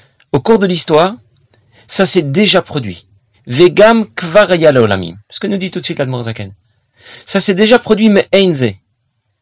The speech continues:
Un dévoilement de Dieu si puissant, si profond, a déjà eu lieu. Comme celui qui aura lieu au moment de la venue de Mashiach, l'Atid Lavo. À quel moment ça a déjà eu lieu ?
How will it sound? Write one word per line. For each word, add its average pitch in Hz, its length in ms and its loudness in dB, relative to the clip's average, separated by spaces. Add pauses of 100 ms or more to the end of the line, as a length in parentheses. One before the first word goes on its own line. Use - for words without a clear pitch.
(460)
Un 180 100 2
dévoilement 190 680 2
de 175 80 -2
Dieu 180 300 -2
si 185 240 -4
puissant, 185 640 -4
si 175 180 -4
profond, 202 580 -4 (380)
a 147 80 4
déjà 147 320 0
eu 131 80 -2
lieu. 101 240 -6 (720)
Comme 277 220 2
celui 190 320 -2
qui 185 100 -4
aura 156 220 0
lieu 170 140 2
au - 20 -2
moment 156 340 -2
de 156 100 -4
la 135 120 2
venue 135 160 -4
de 131 40 -4
Mashiach, - 460 -8
l'Atid 127 300 -2
Lavo. 101 240 -6 (640)
À 123 80 -10
quel 196 160 0
moment 175 240 2
ça 156 120 0
a 127 40 0
déjà 135 140 0
eu 120 60 -2
lieu ? 101 220 -8